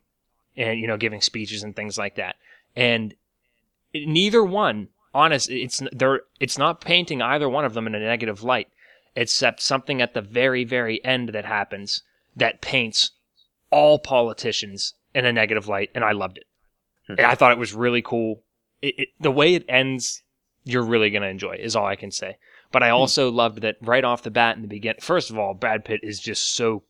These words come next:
Speaker 1: cool looking in that movie, and I love his character. But right off the b-, uh, right off the bat in the beginning, the guy, I don't know if you would remember him, Josh, but the guy who plays Johnny Sack in The Sopranos, he's in it, and I thought that was cool. And then
Speaker 2: Yeah.
Speaker 1: later on,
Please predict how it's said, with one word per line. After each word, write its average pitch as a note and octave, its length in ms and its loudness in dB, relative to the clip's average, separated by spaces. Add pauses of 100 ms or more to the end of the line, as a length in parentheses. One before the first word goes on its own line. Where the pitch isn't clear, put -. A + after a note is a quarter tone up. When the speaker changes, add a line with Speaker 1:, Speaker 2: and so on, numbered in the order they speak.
(140)
Speaker 1:
cool A2 440 -4
looking F#2+ 300 -12
in F#2 80 -14
that F#2 180 -10
movie, G2 240 -12
and F#2+ 100 -10
I G2+ 40 -4
love G2+ 200 -2
his G2+ 160 -8
character. G2 460 -10 (480)
But - 260 0 (680)
right A#2+ 160 6
off B2 180 4
the A2+ 100 -4
b-, A2 240 -10
uh, G#2 240 0
right A#2 140 2
off A#2 80 0
the A#2 80 -14
bat A2+ 140 4
in G#2 80 -2
the A2 40 -10
beginning, G#2 400 -6 (680)
the A2+ 100 -2
guy, B2 600 4
I C3 160 4
don't A#2+ 160 -2
know A#2 120 0
if G#2 120 -8
you A2 100 -6
would G#2 100 -8
remember G#2 380 -2
him, G2 240 -10
Josh, G2 320 -4
but - 120 -14
the A2 60 -10
guy A#2 260 2
who A#2 100 -6
plays G#2+ 360 -4
Johnny A#2 400 0
Sack G#2 560 0
in A#2 100 -12
The G#2+ 60 -8
Sopranos, G#2 600 -4
he's C3+ 340 0
in G2 140 -8
it, G#2 100 -6
and B2 80 -8
I A2+ 80 0
thought A2 220 -4
that A2 160 -2
was A#2+ 160 -8
cool. B2+ 320 -8 (360)
And A#2+ 140 -6
then A2 140 0
Speaker 2:
Yeah. A2 60 -4
Speaker 1:
later A2+ 300 2
on, G#2+ 340 0